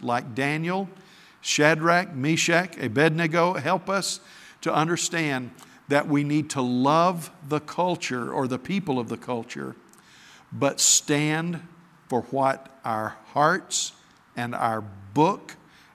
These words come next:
and the Spirit tell us is right.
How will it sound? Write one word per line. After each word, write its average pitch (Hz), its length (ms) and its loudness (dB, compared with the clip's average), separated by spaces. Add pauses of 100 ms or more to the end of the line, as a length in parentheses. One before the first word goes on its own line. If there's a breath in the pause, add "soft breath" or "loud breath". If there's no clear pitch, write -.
and 127 200 -4
the 117 100 -4
Spirit 135 800 0 (380 loud breath)
tell 156 280 -2
us 131 220 -4
is 107 180 -4
right. 117 500 -6